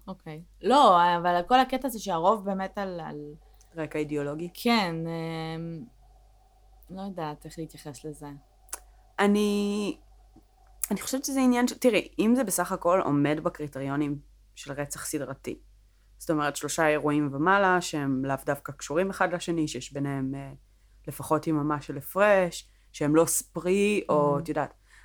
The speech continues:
Speaker 2: אז זה כן עומד תחת קטגוריה של סדרתי. ואם אנחנו במדינה הנהדרת שלנו, אה, סובלים מהרבה מאוד רציחות שהן על רקע לאומני, או אידיאולוגיות כאלה ואחרות, אז הגיוני שיש כאלה.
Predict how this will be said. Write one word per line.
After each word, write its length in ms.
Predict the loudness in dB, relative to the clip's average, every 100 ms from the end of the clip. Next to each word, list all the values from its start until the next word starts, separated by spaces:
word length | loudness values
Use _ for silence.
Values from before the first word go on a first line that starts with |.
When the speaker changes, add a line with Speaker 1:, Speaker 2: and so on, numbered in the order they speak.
| -6
Speaker 2:
אז 120 | -4
זה 60 | 0
כן 200 | 4 4 2 0
עומד 280 | 2 4 4 2
תחת 360 | 0 2 -2 -4 -12 -10
קטגוריה 480 | -4 2 4 2 0
של 280 | -6 -10 -12
סדרתי. 500 | -6 2 2 2 -4 -4 -20 _ _ _ -20 -20 -12
ואם 340 | 0 2 4 4
אנחנו 460 | 2 4 2 2
במדינה 540 | 0 0 2 2 0 -2
הנהדרת 600 | -2 -2 0 2 2 0
שלנו, 540 | -4 -4 -2 -4 -8 -12 _ _ _ _ -10
אה, 80 | -6
סובלים 380 | -2 2 2 4
מהרבה 260 | 2 2
מאוד 220 | 2 2
רציחות 440 | 0 -6 -6 -4 -2
שהן 160 | 0
על 60 | 0
רקע 460 | -2 -2 0 0 0 -6 _ _ 2
לאומני, 720 | 4 6 4 4 2 2 2
או 440 | 2 2 2 2 0
אידיאולוגיות 520 | -2 2 4 4 2 0
כאלה 280 | -2 0
ואחרות, 400 | -2 -2 0 2
אז 100 | 0
הגיוני 400 | 0 2 4 4
שיש 400 | 2 2 2 0
כאלה. 380 | -2 -2 -2 -4